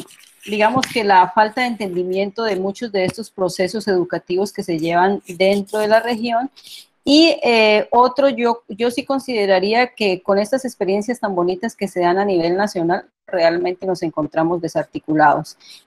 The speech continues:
M-, en muchas de las regiones estamos haciendo trabajos muy bonitos, pero desafortunadamente, eh, los desconocemos.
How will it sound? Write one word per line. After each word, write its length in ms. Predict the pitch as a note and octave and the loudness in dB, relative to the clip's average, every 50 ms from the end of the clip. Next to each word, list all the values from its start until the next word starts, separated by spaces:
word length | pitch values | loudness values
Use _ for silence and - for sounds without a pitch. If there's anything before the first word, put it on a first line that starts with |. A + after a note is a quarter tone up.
| _ _ - | _ _ -6
M-, 200 | F#3+ F#3+ G3 G3+ - | -4 -2 -2 0 2
en 120 | G#3 G3 | 2 2
muchas 340 | G3+ G#3 A3+ - - B3 A#3+ | 2 0 0 -2 -2 -2 0
de 80 | A#3 | 2
las 120 | G#3 G#3 F#3 | 2 2 2
regiones 400 | F3 F3+ - - G3 G#3+ A#3 A3 | 2 0 0 -2 -2 -2 -2 -4
estamos 400 | G3+ - - F3 F3+ G3 G3+ - | -6 -6 -4 -4 -4 -4 -4 -4
haciendo 320 | F3 E3 - F#3 F#3 G3+ - | -4 -4 -4 -4 -4 -4 -2
trabajos 440 | G3+ F3+ E3 E3+ F3+ G3+ G3+ F#3+ | 0 2 4 4 4 2 0 -2
muy 180 | G3 G3 G#3+ A3 | -2 -6 -6 -4
bonitos, 440 | G#3 A3 A3 A3 A#3+ - B3 A#3+ - | -2 -2 -2 -4 -6 -8 -10 -8 -6
pero 140 | - F#3+ F3 | -6 -4 -4
desafortunadamente, 1200 | E3+ E3 - E3+ - E3 D3+ - - D#3+ D#3+ E3+ F3+ F#3 F#3 F#3 F#3+ F#3+ G3 G3 - - G#3+ G3+ - - | -4 -4 -6 -8 -8 -10 -12 -8 -4 -2 0 2 4 4 4 4 4 2 2 0 0 -2 -2 -2 -2 0
eh, 260 | F#3+ F3 E3 E3 D#3+ | 0 2 2 2 2
los 160 | D#3+ E3 E3 | 2 0 0
desconocemos. 920 | D3+ D#3 - - D#3+ D3+ D3+ - - - - - _ _ - - - - - | -2 -4 -4 -4 -2 -2 -2 -2 -4 -8 -10 -12 _ _ -20 -20 -20 -20 -20